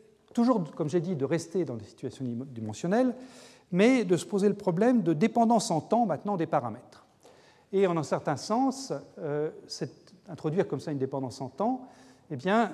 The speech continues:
ça revient à passer dans un problème à deux dimensions, puisque je vais avoir une dimension d'espace, une dimension de temps, et ça va nous préparer le terrain pour la suite, où là, on explorera deux dimensions d'espace, ce qui est la, le véritable effet Hall quantique et la généralisation de,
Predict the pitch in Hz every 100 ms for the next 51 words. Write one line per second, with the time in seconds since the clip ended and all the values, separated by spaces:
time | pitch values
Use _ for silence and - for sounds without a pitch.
0 | - - 139 127 220 180 160 - 190 147
1 | 190 185 143 143 139 160 147 131 104 -
2 | - 113 120 123 151 151 147 156 131 151
3 | 131 123 160 143 - 127 120 120 - 120
4 | 110 107 190 254 - - - - _ 185
5 | 185 196 190 175 170 170 - 233 208 180
6 | 165 160 147 214 247 - 156 135 - 208
7 | 214 - 170 135 170 165 123 - 120 101
8 | 170 190 135 - - 127 175 156 143 -
9 | 120 110 - 143 180 185 - - - -
10 | - 123 113 - 117 127 - 147 127 -
11 | 123 110 107 - 175 - - - _ 196
12 | 160 135 143 123 113 113 107 - 170 131